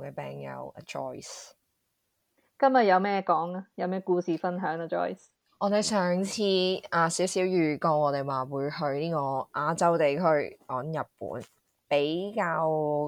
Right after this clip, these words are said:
Speaker 1: 近返年代嘅嘢，係啦。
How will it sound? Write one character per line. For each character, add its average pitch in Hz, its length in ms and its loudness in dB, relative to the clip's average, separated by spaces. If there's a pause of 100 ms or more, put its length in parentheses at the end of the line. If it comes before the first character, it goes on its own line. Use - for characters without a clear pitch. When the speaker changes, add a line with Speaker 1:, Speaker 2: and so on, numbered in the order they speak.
(220)
Speaker 1:
近 143 440 -4
返 185 320 0
年 127 380 -4
代 135 100 2
嘅 127 220 0
嘢， 127 460 -6 (380)
係 - 280 -14
啦。 - 120 -16